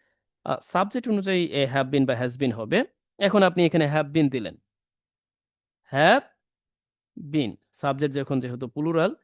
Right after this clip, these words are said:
have been। দেখুন, আমি দিতে বলছি না, আমি বোঝানোর জন্য আপনাকে বলছি। Have been scheduled, তার মানে ফেব্রুয়ারিতে জাতীয় নির্বাচন নির্ধারিত করা হয়েছে।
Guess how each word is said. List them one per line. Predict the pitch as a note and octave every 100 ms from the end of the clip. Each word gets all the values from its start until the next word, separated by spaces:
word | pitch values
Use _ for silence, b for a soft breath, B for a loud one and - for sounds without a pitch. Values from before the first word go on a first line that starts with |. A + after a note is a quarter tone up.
| _ _ _ -
have | D3+ F#3+ E3+
been। | E3+ B2+
দেখুন, | D3 F3
আমি | D#3
দিতে | D3 F3 G#3+
বলছি | F#3 -
না, | C#3+
আমি | B2+ C#3
বোঝানোর | C#3 D#3 F#3 A3+ A#3
জন্য | G#3+ G#3
আপনাকে | G#3+ C3+ A#2
বলছি। | G2 D#2+ - - - _ _ _ _ _ _ _ _ _ -
Have | E3+ A3 G3
been | B3 C#4+ D4+ -
scheduled, | - G3 D3+ G2 - - _ _ _ _
তার | D#3 E3+
মানে | C#3+ F#3+
ফেব্রুয়ারিতে | A#3+ F3 E3+ F3+ F3+ F3 F#3
জাতীয় | D#3 D#3 E3+ E3
নির্বাচন | D#3 C#3+ D#3 D#3+ - A#3+ E4+ - _ _ _ _
নির্ধারিত | B2+ D3 C#3 D3+ D3+ D3
করা | C3+ E3 E3
হয়েছে। | C3+ A2+ - -